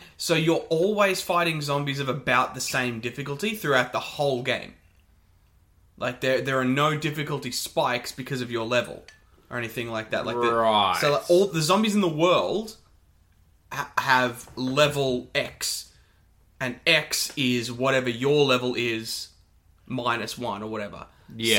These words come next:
Speaker 1: So, like, it doesn't matter who you are when you pick up the game. You can play through nine-tenths of the game. I can pick it up and just join you for the last mission,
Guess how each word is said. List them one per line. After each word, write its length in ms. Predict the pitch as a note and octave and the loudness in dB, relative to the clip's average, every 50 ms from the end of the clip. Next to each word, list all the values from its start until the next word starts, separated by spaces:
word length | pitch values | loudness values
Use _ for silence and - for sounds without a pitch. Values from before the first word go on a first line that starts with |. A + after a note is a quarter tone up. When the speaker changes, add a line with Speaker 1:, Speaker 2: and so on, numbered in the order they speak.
| F#2+ B2+ | 6 4
Speaker 1:
So, 60 | B2+ | 4
like, 340 | B2+ B2 A#2+ A2 A2 - - - - _ | 4 4 2 2 0 -2 -8 -18 -14 _
it 160 | - C#3 C3+ B2 | -8 -6 -2 0
doesn't 320 | D#3 D#3 D3+ D#3 D3+ D3 | 2 2 2 2 0 0
matter 300 | C#3+ C3+ C3+ C3 B2+ A2+ - - - | 2 2 4 4 2 2 0 -2 -2
who 160 | E3 D#3+ E3 F3+ | 2 2 2 4
you 240 | F3+ F3 E3+ D#3+ D3+ | 2 2 2 4 6
are 180 | D3+ D3 C#3 | 6 6 6
when 300 | B2+ B2 A#2+ C3 C#3 D3+ | 4 2 2 2 2 2
you 80 | D#3 D3 | 2 0
pick 200 | D3+ E3 D3+ D3+ | -2 -2 0 0
up 140 | D3 - - | 0 0 -2
the 80 | C3 | -2
game. 540 | B2+ B2+ B2+ A#2+ G2 F2 C#3 G3+ G#3 G#3 - - _ _ _ - _ | -2 0 0 -2 -2 -2 -4 -4 -6 -6 -10 -20 _ _ _ -20 _
You 200 | - E3 E3 E3+ | -4 -2 -2 0
can 140 | E3+ G#3+ G3 | 0 0 0
play 200 | F3 F#3 F3 E3+ | 2 2 2 2
through 180 | E3+ E3+ D3+ | 2 0 -2
nine-tenths 560 | C#3 C3+ C3+ C#3+ C#3 C3+ B2+ D3 D3+ C#3+ C3+ - | 0 2 2 2 2 0 -2 -4 -6 -6 -6 -8
of 80 | C3 | -8
the 60 | A#2+ | -6
game. 360 | A#2+ C3 B2+ B2 A#2+ B2+ - - | -2 0 0 0 0 -2 -2 -2
I 120 | - B2+ | -2 -2
can 180 | B2+ - B2+ A2+ | 0 -2 -4 -8
pick 260 | - - D3+ D3 C3+ | -8 -6 -6 -4 -2
it 80 | D3 C3 | 0 2
up 220 | C3 C3 C3 - | 2 2 2 0
and 180 | - A#2+ A2+ A2+ | -2 -6 -6 -4
just 260 | A#2+ A#2+ A2+ - - - _ _ - | -4 -6 -6 -6 -12 -16 _ _ -10
join 300 | B2+ C3+ C3+ C3+ C3+ B2+ | -6 -4 -2 0 0 0
you 100 | B2+ B2 | 0 -2
for 80 | B2 B2 | -2 -2
the 100 | A#2+ A#2+ | -4 -2
last 280 | A#2+ A#2+ A#2+ A#2+ - | 0 0 -2 -2 -2
mission, 500 | C3 C3 C#3+ C#3 - - B1+ - F3+ G3+ | -4 -4 -4 -4 -4 -6 -8 -10 -10 -12